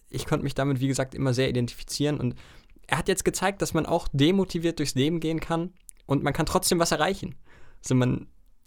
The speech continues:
man ist trotzdem jemand und das ist einfach schön. Das, das zeigt es mir und, und allen anderen demotivierten,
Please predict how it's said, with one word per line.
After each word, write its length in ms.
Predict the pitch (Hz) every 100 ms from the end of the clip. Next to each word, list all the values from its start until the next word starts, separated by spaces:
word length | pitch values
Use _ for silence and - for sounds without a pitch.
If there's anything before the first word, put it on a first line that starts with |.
| -
man 100 | 143
ist 160 | 185 -
trotzdem 400 | 220 220 147 117
jemand 260 | 110 -
und 60 | 120
das 160 | 143
ist 140 | - -
einfach 240 | 151 160
schön. 340 | - 160 123 - - - -
Das, 260 | - - -
das 200 | 127 -
zeigt 360 | - 143 156
es 120 | 156 -
mir 280 | 147 175
und, 240 | 135 131 -
und 160 | 123
allen 240 | - 156 156
anderen 320 | 151 143 131
demotivierten, 840 | 139 147 135 127 127 127 131 135